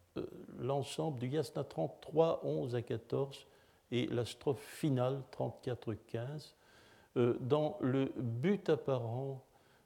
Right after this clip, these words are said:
euh, de commenter le rapport entre l'un de ses premiers principes cosmogoniques, le kshatra, et le fait d'écouter, ou bien les sonorités du rite. Et les sonorités du rite. Euh, Yasna trente-trois onze, vous voyez le nom du kshatra,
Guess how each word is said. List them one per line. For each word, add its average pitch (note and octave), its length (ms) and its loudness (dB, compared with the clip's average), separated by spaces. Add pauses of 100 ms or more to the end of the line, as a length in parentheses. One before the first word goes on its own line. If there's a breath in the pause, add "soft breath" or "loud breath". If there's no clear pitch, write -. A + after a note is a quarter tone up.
(140)
euh, A#2+ 240 4
de A#2+ 180 0
commenter D3+ 720 0
le C#3+ 160 2
rapport C3 600 2
entre G#2+ 460 -2 (180)
l'un A#2 220 -2
de - 60 -8
ses A2+ 120 -2
premiers A2 380 0
principes G#2+ 500 -8
cosmogoniques, G2+ 760 -6 (100)
le G#2 180 -2
kshatra, - 680 -4 (480 loud breath)
et C#3+ 240 4 (600)
le A2 120 2
fait C#3 260 -2
d'écouter, A2 560 -8 (560 soft breath)
ou A#2 80 0
bien C3 240 0
les A2+ 140 2
sonorités C#3 840 6
du G#2 140 -4
rite. F2+ 400 -8 (100)
Et G#2+ 120 -6
les G#2+ 120 -4
sonorités G#2 640 -4
du F#2 120 -6
rite. F2+ 260 -8 (500 loud breath)
Euh, G2+ 220 2
Yasna A#2 400 2
trente-trois G2+ 480 0
onze, C#3+ 260 0
vous - 220 -14
voyez A2 160 -4
le G2+ 100 -4
nom A#2+ 280 -2
du F#2+ 140 -4
kshatra, - 540 -6